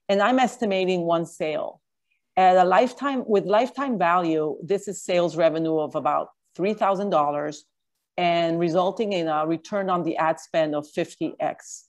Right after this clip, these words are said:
Additional results were a thousand eight video views, and the number of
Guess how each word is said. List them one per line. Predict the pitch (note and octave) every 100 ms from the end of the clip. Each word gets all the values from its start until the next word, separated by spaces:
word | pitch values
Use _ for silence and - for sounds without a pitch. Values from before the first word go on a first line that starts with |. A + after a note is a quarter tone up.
| _ _ _ _
Additional | F#3 A#3 B3 C#4+ C#4
results | A3 E3 F3 F3 - F3+
were | E3+ D#3+ D#3+ -
a | G#3
thousand | G3+ D#3+ G3+ A3+ - -
eight | F3+ F3 - _
video | D3+ F#3+ F#3+ G3
views, | D#3 E3 C#3+ D#3 D3+ _ _ _ _ _ _
and | G3+ G3
the | F#3
number | G3+ B3 D4
of | C#4+